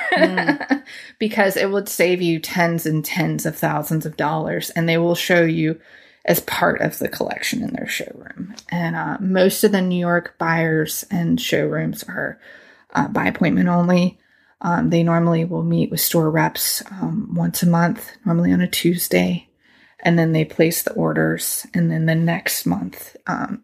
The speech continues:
Speaker 1: y-, so the shop makes all the goods. And then the next month they place the next set of orders. And it, it's every six months.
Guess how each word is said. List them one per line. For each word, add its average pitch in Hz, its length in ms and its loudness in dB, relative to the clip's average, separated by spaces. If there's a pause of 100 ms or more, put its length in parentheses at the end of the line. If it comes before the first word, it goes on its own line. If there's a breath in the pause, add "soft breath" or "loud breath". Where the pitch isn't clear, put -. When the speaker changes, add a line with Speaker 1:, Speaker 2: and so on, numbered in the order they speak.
(100)
Speaker 1:
y-, 214 160 4
so 180 220 4
the 175 120 2
shop 175 300 0
makes 160 420 -2
all 160 160 0
the 165 80 -4
goods. 156 560 -2
And 170 140 -2
then 185 120 -2
the 180 80 0
next - 280 -4
month 92 200 -4
they 101 100 -6
place - 320 -10
the - 80 -6
next - 280 -6
set 147 140 -4
of - 100 -8
orders. - 400 -8
And 180 120 -2
it, - 180 -2
it's 196 200 2
every 196 240 2
six - 280 -8
months. - 420 -8